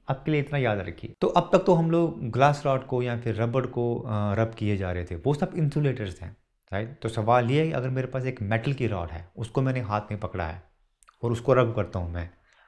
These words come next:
तो क्या मेटल की रॉड पे चार्ज मिलेगा कुछ मेरे को? तो आप ये जान के थोड़ा हैरान होंगे शायद कि मेटल की रॉड पे चार्ज मेरे को नहीं मिलेगा। तो क्या हुआ? चार्ज नहीं प्रोड्यूस हुआ इस केस में रबिंग के कारण। इस केस में चार्ज प्रोड्यूस तो हुआ,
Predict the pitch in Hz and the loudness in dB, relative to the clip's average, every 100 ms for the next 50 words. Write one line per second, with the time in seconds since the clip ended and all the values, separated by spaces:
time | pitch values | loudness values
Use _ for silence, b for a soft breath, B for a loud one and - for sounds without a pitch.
0 | b 110 117 110 104 123 117 117 113 110 | b -4 0 2 0 -2 -4 0 0 0
1 | 117 - 107 113 - 113 135 202 254 214 | -4 -2 0 0 -2 0 0 0 -2 -4
2 | 123 101 - - _ - - 170 180 185 | -4 -4 -8 -14 _ 0 4 6 8 8
3 | 185 165 156 156 147 131 110 147 175 135 | 4 2 -2 -2 0 0 2 4 4 2
4 | 113 - 98 104 - 156 165 - 120 117 | 0 -2 -2 -2 -2 0 0 -2 -2 0
5 | 120 151 151 120 107 - 156 226 220 _ | 0 -2 0 0 -2 -4 -4 -4 -8 _
6 | _ - 127 127 127 - 135 131 156 160 | _ 0 2 2 -4 -4 -4 0 0 0
7 | 90 82 92 - _ _ _ _ 110 156 | -2 -6 -10 -18 _ _ _ _ 0 4
8 | 143 107 87 - _ _ _ - 110 107 | 4 2 -6 -12 _ _ _ -4 -2 0
9 | 110 156 180 180 190 180 180 175 175 170 | 2 2 2 2 0 0 -2 -2 -2 -2
10 | 165 156 151 160 160 143 147 175 _ _ | 0 0 -2 -4 -4 -4 -6 -8 _ _
11 | _ b b b b b b _ - 196 | _ b b b b b b _ 0 2
12 | - 220 214 262 - - 165 196 - 170 | 4 2 2 -2 0 6 6 6 2 0
13 | 151 180 170 190 135 202 233 101 - | 2 2 2 -2 0 2 0 -2 -8